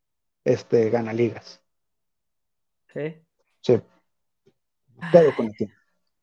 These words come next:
Speaker 1: ¿A ti quién te gusta?
Speaker 2: No, yo te, te voy a decir los de Jets.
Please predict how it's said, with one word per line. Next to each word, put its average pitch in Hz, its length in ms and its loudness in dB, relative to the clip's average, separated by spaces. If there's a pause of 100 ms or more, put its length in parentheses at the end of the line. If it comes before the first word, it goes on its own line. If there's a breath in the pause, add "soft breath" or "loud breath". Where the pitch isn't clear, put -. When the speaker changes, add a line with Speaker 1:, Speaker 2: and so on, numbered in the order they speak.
(2000)
Speaker 1:
¿A 131 40 -12
ti 147 160 0
quién 143 140 2
te 147 100 6
gusta? 117 420 0 (600)
Speaker 2:
No, 175 180 -4
yo 151 140 -8
te, 143 240 -8
te 175 140 -8
voy 170 80 -2
a 165 40 -4
decir 156 300 -6
los 143 320 -6
de 127 480 -8 (180)
Jets. 131 460 -10